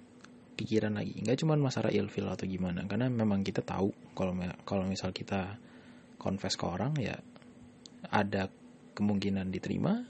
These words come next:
ada kemungkinan ditolak. Ya nggak? Nah, yang bikin jadi beban pikiran kita-kita adalah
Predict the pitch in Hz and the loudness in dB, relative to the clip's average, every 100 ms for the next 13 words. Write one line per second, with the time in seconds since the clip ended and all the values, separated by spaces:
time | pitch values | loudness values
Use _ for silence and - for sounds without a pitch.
0 | - 214 202 202 101 - - 101 101 110 | -6 -4 -2 0 2 2 2 0 -2 -10
1 | - - - - 98 95 - - 139 107 | -18 -20 -20 -8 -4 -4 -4 2 2 2
2 | - - - - - - - - - - | -6 -20 -20 -20 -20 -20 -20 -20 -20 -20
3 | - - 98 - - - - - - - | -16 -8 -4 -4 -6 -18 -18 -12 -12 -14
4 | - - - - - - - - - - | -20 -16 -16 -18 -20 -20 -20 -20 -20 -20
5 | - - - - - - 101 - - - | -20 -20 -20 -20 -14 -4 -4 -4 -12 -20
6 | - - - - - - - - - - | -20 -20 -20 -20 -20 -20 -20 -20 -20 -18
7 | - 127 120 110 117 107 107 107 98 98 | 4 6 6 4 2 2 2 2 2 2
8 | 98 98 98 98 95 98 98 98 131 104 | 0 0 0 0 0 -2 -4 -2 0 0
9 | 92 95 | -2 -4